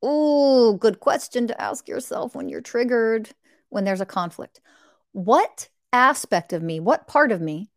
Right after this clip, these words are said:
wants to do the communicating with my partner?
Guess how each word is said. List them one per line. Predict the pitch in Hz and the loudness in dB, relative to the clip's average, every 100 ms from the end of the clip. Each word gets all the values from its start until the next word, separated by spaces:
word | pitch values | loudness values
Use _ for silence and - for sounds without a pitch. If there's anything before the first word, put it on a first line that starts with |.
| _ _ _ _ _ - | _ _ _ _ _ -10
wants | 175 170 220 277 359 - - _ | -8 2 4 4 0 -10 -14 _
to | - 302 | -2 0
do | 233 220 | 2 2
the | 208 | 0
communicating | 214 220 185 190 208 190 175 165 | -2 -4 -4 -4 -6 -4 -4 -4
with | 165 170 160 | -6 -8 -8
my | 160 | -10
partner? | - 156 151 143 180 | -6 -6 -6 -10 -14